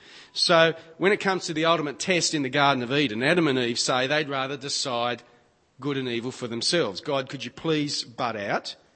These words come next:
Uh, we'll take it on our own." And from that point on, mankind chooses to go their own way without God.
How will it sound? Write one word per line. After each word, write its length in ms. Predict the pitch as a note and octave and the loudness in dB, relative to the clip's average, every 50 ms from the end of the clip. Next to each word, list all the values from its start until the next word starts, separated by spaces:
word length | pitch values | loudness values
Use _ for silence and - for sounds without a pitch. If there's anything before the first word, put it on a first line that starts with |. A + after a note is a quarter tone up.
| _ _ | _ _
Uh, 180 | - A#2+ A#2 A2 - | -8 -6 -6 -6 -8
we'll 340 | A#2+ A#2 C#3+ F3+ F#3+ F#3+ F3+ | -6 0 4 4 4 4 2
take 300 | F#3 - D3+ C#3+ C3+ - | 0 0 0 0 0 -2
it 220 | C#3+ C3+ - - _ _ _ _ _ - | -6 -8 -10 -18 _ _ _ _ _ -6
on 120 | C#3 C3+ | -4 -2
our 160 | B2+ B2 B2 | 0 2 2
own." 260 | C3 B2+ A2+ F#2+ D#2 - - _ _ _ _ - - - - - | 4 2 2 0 -4 -10 -18 _ _ _ _ -20 -20 -20 -10 -6
And 180 | - D3 D3 C3+ - - - _ _ _ _ | -4 -2 -2 -4 -6 -14 -20 _ _ _ _
from 160 | - D#3 E3 | -4 2 6
that 180 | G3 A3+ - | 6 6 6
point 260 | - - A3 G3+ F#3 F#3 | 4 4 6 6 6 6
on, 300 | F3+ D#3+ C3+ B2+ C3 C#3+ | 6 6 4 4 2 2
mankind 1000 | E3 E3+ E3 D#3 D#3 - - - G#3 G3+ F3 C#3 A#2+ A2+ A2 A2+ C#3+ G#3 - - - - - - - _ _ | 4 4 4 2 2 -2 0 2 4 4 4 4 2 0 0 0 -2 -2 -4 -8 -14 -20 -20 -20 -20 _ _
chooses 640 | - - - G#3 G#3+ G#3 F#3+ C#3+ A#2+ B2+ C3 C3 - | 0 2 2 4 4 4 2 2 0 -2 -4 -4 -4
to 160 | - - D3 | -4 -6 -8
go 300 | C3 A#2+ D#3+ D#3+ E3 E3+ | -4 0 2 2 2 2
their 240 | D#3+ D3+ D#3 D3+ - | 2 2 0 0 0
own 300 | C#3 D3 C#3 C3+ C3 B2 | -2 -2 -2 -4 -4 -2
way 300 | C#3 D#3 D3 C3 A#2 A2+ | 0 0 0 2 0 0
without 400 | A2+ B2+ B2 B2+ B2+ A#2+ G2+ - | -2 -2 -2 0 -2 -2 -2 -4
God. 320 | C3+ B2+ G#2+ F2 E2 - | -4 -4 -4 -6 -8 -14